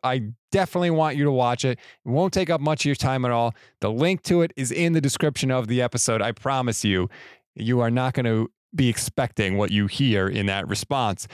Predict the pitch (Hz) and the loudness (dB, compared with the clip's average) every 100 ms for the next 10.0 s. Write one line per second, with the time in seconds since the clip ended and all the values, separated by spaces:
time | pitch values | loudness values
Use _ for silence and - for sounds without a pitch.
0 | - - - 156 240 240 226 202 175 160 | -14 -12 -4 0 0 0 0 2 2 2
1 | 156 160 143 110 131 123 - - 151 185 | 2 2 0 0 0 0 -2 -4 -2 0
2 | 226 208 180 160 143 147 147 135 131 - | 0 0 -2 -4 -2 -2 -2 -2 -2 -4
3 | - 131 123 131 92 120 120 110 - 113 | -2 0 0 -2 -2 0 2 0 -2 -4
4 | 113 120 - - 127 127 - - _ - | -2 -4 -6 -2 0 0 -4 -18 _ -4
5 | 143 165 160 175 185 180 170 143 139 - | 0 0 2 4 4 4 2 0 -2 0
6 | 147 120 98 98 - _ 113 120 143 180 | 0 0 0 -4 -12 _ -2 0 2 2
7 | 202 180 - - 147 147 - 120 - - | 0 0 -2 -2 0 0 -2 0 -2 -4
8 | - 131 117 - - 143 - 110 - 143 | -6 -4 -2 -4 0 0 0 -6 0 0
9 | 117 113 120 113 - - 151 190 123 | 2 0 0 -2 -2 -2 0 0 0